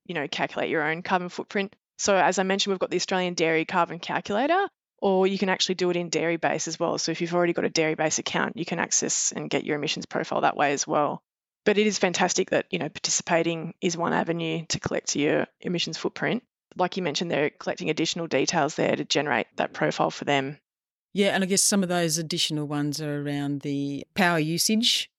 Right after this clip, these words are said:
Speaker 2: uh, irrigation and shed electricity usage, and also the fuel usage. So in the Farm Monitor report, there's a,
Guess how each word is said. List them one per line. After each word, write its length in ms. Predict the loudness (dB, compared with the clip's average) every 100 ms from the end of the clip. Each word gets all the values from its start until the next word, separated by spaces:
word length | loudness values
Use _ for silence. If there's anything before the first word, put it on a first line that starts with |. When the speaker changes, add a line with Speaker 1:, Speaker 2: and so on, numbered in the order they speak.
| _ -6
Speaker 2:
uh, 220 | -4 0
irrigation 680 | 2 2 2 2 2 2 2
and 120 | 0
shed 460 | 0 2 0 -2 -6
electricity 800 | -4 -2 -2 -2 0 -2 -4 -6 -2
usage, 500 | 0 2 2 2 0 -2
and 200 | -2 -2
also 300 | -2 -2 -2
the 80 | -4
fuel 320 | -6 -2 -2
usage. 500 | -2 -2 -2 -2 -4 _ _ _ 0
So 200 | 2 4
in 260 | 6 6 6
the 300 | 4 4 2
Farm 240 | 2 2 4
Monitor 360 | 2 0 0
report, 400 | -2 0 0 0
there's 200 | 0 0
a, 120 | -2